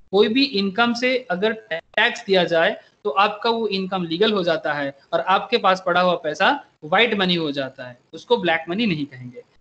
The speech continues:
लेकिन अगर वो income आपका चोरी से है तो आपका काम ही तो illegal हो गया ना। इसीलिए मतलब आपने अगर illegally कोई भी चीज income किया, it is a contract that law forbids to be made, the court will not enforce such a contract but also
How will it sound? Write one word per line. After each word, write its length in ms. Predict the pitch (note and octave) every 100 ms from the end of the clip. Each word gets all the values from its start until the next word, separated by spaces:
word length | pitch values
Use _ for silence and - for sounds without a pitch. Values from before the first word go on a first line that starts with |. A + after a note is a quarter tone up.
| _
लेकिन 360 | F#3+ A#3+ E3+ C#3+ -
अगर 240 | G3+ C4 A3
वो 160 | A#3 G#3+
income 440 | F#3+ F#3 A#3 A3+
आपका 280 | F#3 F3 G3+
चोरी 320 | G3+ F#3+ A#3
से 140 | A3+
है 140 | D#3+ C3 - _ _ F#3
तो 60 |
आपका 260 | E3+ E3+ F#3 F3+ - _ -
काम 220 | G3 A#3+
ही 60 | B3
तो 100 | A3
illegal 360 | G#3 G3 F#3
हो 60 | F3
गया 160 | D#3+ E3
ना। 220 | G3 C#3 - _ D#3+
इसीलिए 540 | - A3 G3+ C#3 - _ _ _ _ - -
मतलब 300 | E3+ G3+ -
आपने 460 | D#3+ F3+ - G#3+ A#3 -
अगर 200 | F#3+ A3
illegally 600 | G#3+ F3+ F#3 G#3 B3 B3+
कोई 240 | B3+ G3 A3+
भी 100 | A#3+
चीज 180 | B3
income 340 | G#3 F#3 G#3 G3
किया, 420 | G3 F3+ C3 - _ _ E3+
it 60 |
is 120 | G3
a 60 | A3+
contract 460 | F#3+ F3+ F#3 A#3 A3
that 220 | G#3+ A3
law 200 | D#3 F#3 B3
forbids 460 | G#3+ G3 G#3 -
to 80 | G3+
be 80 | F#3
made, 220 | E3+ D#3
the 100 | D#3+ D#3+
court 260 | F#3 G3+
will 160 | A3+ G#3
not 200 | F#3 G3
enforce 380 | F#3+ F#3 C4 B3+
such 140 | G3
a 60 | F3+
contract 460 | E3 D#3 D#3+ D3 - _ _
but 140 | F3+ F#3
also 300 | F3+ F#3